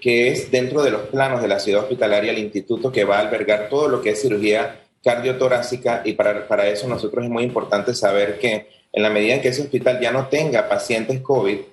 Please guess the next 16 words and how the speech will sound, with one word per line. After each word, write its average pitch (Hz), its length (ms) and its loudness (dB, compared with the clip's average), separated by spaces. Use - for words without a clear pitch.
nosotros 117 400 0
vamos 123 260 0
a 127 40 2
empezar 117 440 0
ahí 113 380 2
a 107 100 2
atender 98 380 0
a 110 60 2
los 120 140 -2
pacientes 117 500 -2
que 107 120 2
por 104 260 -2
demanda 113 480 2
están 107 240 0
esperando 101 420 0
cirugías 107 840 0